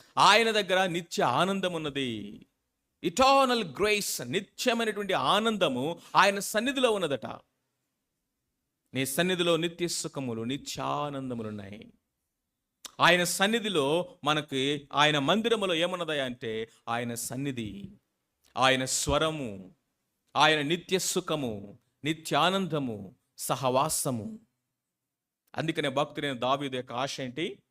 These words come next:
జీవిత కాలమంతా ఆయన మందిరం,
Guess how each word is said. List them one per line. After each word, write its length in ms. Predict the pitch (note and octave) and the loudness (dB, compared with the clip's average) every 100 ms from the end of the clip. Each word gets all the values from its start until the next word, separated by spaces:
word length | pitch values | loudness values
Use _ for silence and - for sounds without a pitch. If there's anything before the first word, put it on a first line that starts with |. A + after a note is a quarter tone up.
| _ _ _ _ _ _ | _ _ _ _ _ _
జీవిత 420 | G2+ C3+ D#3 D#3+ D3+ | _ 0 2 2 -2
కాలమంతా 1040 | C#3+ C#3+ C#3+ C#3+ D3 D3 G3+ C#4+ C#4 F#3+ - _ _ _ _ _ _ _ - | -4 -2 0 0 -4 0 2 4 0 -6 -16 _ _ _ _ _ _ _ -14
ఆయన 240 | G2+ G2 | -12 -12
మందిరం, 320 | G#2 F#2 _ | -14 -16 _